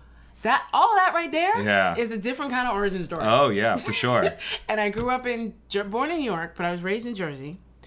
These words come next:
Speaker 1: Um, and my dad was like, "We're gonna," he wanted us to be in a really good, education was huge for him
Speaker 2: Mm-hmm.
Speaker 1: because Harvard.
Speaker 2: Sure.
Speaker 1: So he wanted us to be in, uh, near a public school. He didn't wanna pay for private school, but a public school that was really, really good.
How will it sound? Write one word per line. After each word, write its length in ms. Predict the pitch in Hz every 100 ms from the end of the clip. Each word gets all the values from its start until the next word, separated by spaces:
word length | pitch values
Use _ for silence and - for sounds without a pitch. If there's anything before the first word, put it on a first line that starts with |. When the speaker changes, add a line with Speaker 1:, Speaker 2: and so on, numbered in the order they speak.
| - - - -
Speaker 1:
Um, 440 | 185 175 170 165 165 _ - -
and 400 | 180 170 165 -
my 140 | 180
dad 300 | 180 185 190
was 100 | 175
like, 320 | 156 147 135 -
"We're 80 | 180
gonna," 240 | 175 156 - -
he 120 | 202
wanted 340 | 202 208 240
us 120 | 226
to 80 | -
be 400 | 160 190 180 175
in 100 | -
a 60 | 160
really 400 | 151 160 208 220
good, 260 | 180 190 175
education 400 | 196 196 208 190
was 100 | 175
huge 240 | - 175
for 100 | -
him 220 | 156 151 175
Speaker 2:
Mm-hmm. 340 | 127 127 117
Speaker 1:
because 200 | 117 147
Harvard. 340 | 151 147 165 -
Speaker 2:
Sure. 260 | - 170 -
Speaker 1:
So 120 | 208
he 160 | 185 196
wanted 440 | 180 190 190 214
us 160 | 196 190
to 80 | 196
be 240 | 160 185
in, 360 | - 165 165 160 -
uh, 200 | 175 160 -
near 400 | 175 208 277 302 -
a 120 | 240
public 300 | 247 240 240
school. 160 | - 170
He 60 |
didn't 100 | 165
wanna 120 | 202
pay 160 | 208 220
for 80 | 214
private 300 | 196 165 165
school, 260 | - 131 131
but 100 | 156
a 40 |
public 260 | 170 208 226
school 180 | 180 170
that 80 |
was 100 | 156
really, 160 | 156 143
really 160 | 147 131
good. 220 | 202